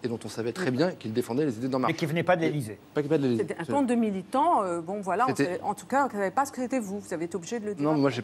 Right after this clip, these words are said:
Speaker 1: mon compte Twitter, il est, j'ai, j'ai même plus les codes, il est inactif depuis au moins six ou sept ans.
Speaker 2: C'est vrai que la façon moderne de communiquer aujourd'hui, c'est de
Speaker 1: Ah ouais.
Speaker 2: communiquer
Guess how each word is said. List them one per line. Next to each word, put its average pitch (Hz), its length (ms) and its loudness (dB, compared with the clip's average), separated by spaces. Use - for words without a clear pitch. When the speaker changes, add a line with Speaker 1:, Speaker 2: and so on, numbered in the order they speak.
Speaker 1:
mon 123 120 -2
compte 127 180 -2
Twitter, 123 260 0
il 117 120 0
est, 104 320 0
j'ai, 101 140 -14
j'ai 117 80 -8
même 117 120 -4
plus 120 120 -8
les 120 60 0
codes, 147 220 2
il 117 80 -2
est 113 60 -2
inactif 127 440 -2
depuis 131 260 -4
au 135 60 2
moins 127 140 0
six - 180 -8
ou 131 40 -10
sept 120 200 -6
ans. 120 80 -6
Speaker 2:
C'est - 120 0
vrai 247 100 4
que 247 60 -2
la 196 100 8
façon 214 360 4
moderne 185 560 6
de 135 140 0
communiquer 156 440 2
aujourd'hui, 156 400 2
c'est 151 140 -2
de - 80 -6
Speaker 1:
Ah 202 60 2
ouais. 202 80 2
Speaker 2:
communiquer 196 340 4